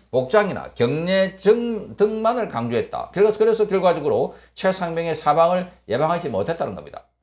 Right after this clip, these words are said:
자, 일 사단장은 참모에게 해병대 수색 활동 보도 내용 등을 보고받은 뒤에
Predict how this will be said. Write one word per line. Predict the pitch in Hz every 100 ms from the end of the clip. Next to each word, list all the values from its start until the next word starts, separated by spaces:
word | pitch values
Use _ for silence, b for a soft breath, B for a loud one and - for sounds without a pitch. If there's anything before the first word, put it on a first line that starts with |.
| _ _ b b -
자, | 117
일 | 190 202
사단장은 | 190 196 190 175 202
참모에게 | 185 233 220 185 196 175
해병대 | 170 196 196 196
수색 | 190 226 220 175
활동 | 170 180 170
보도 | 139 143 175 165
내용 | 147 156
등을 | 160 151
보고받은 | 127 143 156 143 120
뒤에 | 160 151 B